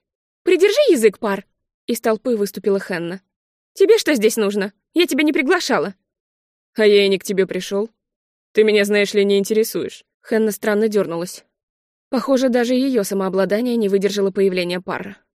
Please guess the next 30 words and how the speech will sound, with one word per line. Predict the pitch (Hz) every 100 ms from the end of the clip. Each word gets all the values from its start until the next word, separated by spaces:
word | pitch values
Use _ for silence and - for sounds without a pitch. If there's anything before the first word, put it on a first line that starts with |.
| _ _ -
Пиджак | 247 247 277
вместе | 226 220 226
с | 214
галстуком | 220 254 - 208 202
он | 196 196
где-то | 202 208
скинул, | 202 - 302 202 202 _ _ _ _ -
рукава | 233 233 220
рубашки | 214 214 - 220
закатал | 202 214 208 196
до | 190
локтей, | 190 190 - 226 185
а |
ворот | 190 196 190
расстегнул. | 185 - 196 175 170 _ _ _ _ -
Казалось, | 294 277 277 254 -
Парр | 269 262
у | 247
себя | 247 226 220
дома | 269 262 180
и |
никакого | 180 208 214 202
неудобства | 202 196 208 247 - 190
из-за | 180
вторжения | 196 190 196 208 202
в | 196
чужую | 214 208 196
компанию | 196 202 233 233 208 196
не | 202
испытывает. | 208 - 185 185 185 -